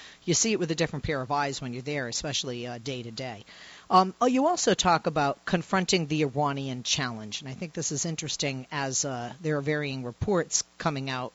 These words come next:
uh, since we, uh, became a part of that international, uh, agreement. Uh, some people like to call it a treaty, although it's not technically being called a treaty, uh, with Iran over their nuclear weapons.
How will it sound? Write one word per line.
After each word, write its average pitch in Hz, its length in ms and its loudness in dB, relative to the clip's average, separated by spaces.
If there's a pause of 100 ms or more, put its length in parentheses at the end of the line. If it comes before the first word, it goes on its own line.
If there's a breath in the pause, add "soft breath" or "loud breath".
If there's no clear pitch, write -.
(360 soft breath)
uh, 120 120 -6
since - 420 -2
we, 131 340 -6 (180)
uh, 131 260 -8
became 143 440 -4
a 135 140 -4
part 156 400 0
of 127 160 -6
that 131 200 -4
international, 127 960 -4 (380 soft breath)
uh, 127 180 -6
agreement. 151 800 -2 (400)
Uh, 131 100 -10
some 135 240 -2
people 135 240 -6
like 135 160 -4
to 131 80 -6
call 170 300 4
it 156 80 2
a 151 40 2
treaty, 147 380 -2
although 123 240 -2
it's 117 300 -4
not 117 180 -6
technically 120 460 -6
being 160 260 0
called 131 300 -2
a - 20 -8
treaty, 120 400 -6
uh, 123 160 -8
with 131 220 -4
Iran 123 320 -6
over 127 180 -6
their 123 240 -10
nuclear 135 420 -4
weapons. 123 440 -4